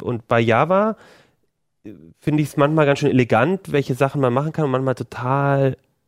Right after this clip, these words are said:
äh, da könnte ich mich so aufregen. Und ich finde, bei Python ist einfach klar, da ist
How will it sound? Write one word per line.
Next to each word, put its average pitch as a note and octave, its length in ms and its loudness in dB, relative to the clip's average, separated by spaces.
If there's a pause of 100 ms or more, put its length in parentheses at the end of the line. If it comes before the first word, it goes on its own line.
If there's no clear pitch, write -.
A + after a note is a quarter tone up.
(200)
äh, G#2+ 160 -4
da C3 160 -14
könnte C3+ 240 -4
ich C3 60 -6
mich C#3 140 -4
so E3 100 0
aufregen. D3+ 320 0 (340)
Und C3+ 60 2
ich B2 80 2
finde, E3 180 2
bei - 0 -
Python D#3+ 400 2
ist D#3+ 80 -2
einfach D#3 300 0
klar, D#3+ 280 4
da E3+ 100 4
ist - 340 -4